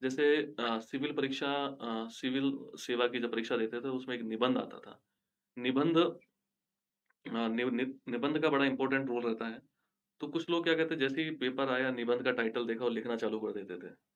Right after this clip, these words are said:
और थोड़ी देर बाद वो कलम रोक के बैठ जाते थे। कुछ लोग क्या करते थे, चुपचाप बैठे रहते थे, उस विषय को सोचते थे, अपना आधे से ज्यादा समय उसको सोचने में देते थे कि मुझे लिखना कैसे है,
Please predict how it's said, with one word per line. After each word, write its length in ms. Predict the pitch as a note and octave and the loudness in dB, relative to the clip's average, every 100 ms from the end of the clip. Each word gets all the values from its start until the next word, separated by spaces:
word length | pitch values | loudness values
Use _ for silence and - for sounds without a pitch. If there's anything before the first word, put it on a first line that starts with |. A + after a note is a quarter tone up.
| _ _ _ _ | _ _ _ _
और 100 | A#2+ B2 | -4 0
थोड़ी 140 | C3 | 2
देर 160 | C3 A#2 | 2 2
बाद 140 | A#2 | 2
वो 120 | A#2+ C3 | 0 0
कलम 320 | B2 A2+ A2+ | 0 0 0
रोक 200 | A2 - | -2 -2
के 60 | |
बैठ 220 | B2+ A2 G#2 | 0 0 0
जाते 240 | - - | -6 -10
थे। 380 | - - - _ _ _ _ _ _ | -16 -20 -20 _ _ _ _ _ _
कुछ 180 | - C#3 | -8 0
लोग 200 | D#3+ D#3 | 0 2
क्या 140 | D3+ | 0
करते 280 | D3 C#3+ C#3+ | 0 0 -2
थे, 80 | C#3+ | -4
चुपचाप 340 | C#3 B2+ C3 | -4 -6 -6
बैठे 260 | A2+ A2 A2+ | -2 -4 -2
रहते 280 | B2+ B2+ C3+ | -4 -4 -4
थे, 80 | C#3 | -4
उस 160 | C3+ - _ - | -4 -10 _ -12
विषय 260 | A2+ - | -8 -6
को 120 | B2+ A#2+ | -6 -6
सोचते 380 | - A#2 - | -6 -6 -6
थे, 340 | E2+ - - _ _ _ | -10 -12 -20 _ _ _
अपना 260 | A#2 B2 C#3 | -4 -2 2
आधे 280 | B2 B2 C#3+ | 2 4 2
से 120 | C3 | 2
ज्यादा 200 | C3 C3 | 2 2
समय 240 | C3 B2+ | -2 -2
उसको 220 | C#3 C3+ D3 | -4 -4 -8
सोचने 440 | - B2+ B2+ B2+ | -6 -4 -2 -2
में 120 | A#2 | -2
देते 220 | G#2 G#2+ | -4 -6
थे 140 | G2+ A2+ | -8 -10
कि 160 | A#2+ | -8
मुझे 220 | A#2 A2+ A#2 | -6 -2 -2
लिखना 300 | A2 A#2 A2 | -2 -4 -4
कैसे 300 | A2 G#2+ C3 | -6 -6 -8
है, 140 | C#3 | -8